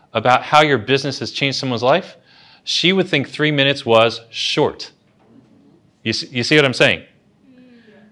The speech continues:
When she's just trying to use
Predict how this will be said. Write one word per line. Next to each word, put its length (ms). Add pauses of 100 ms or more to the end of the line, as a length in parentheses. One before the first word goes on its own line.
(1040)
When 220
she's 300
just 200
trying 280
to 120
use 340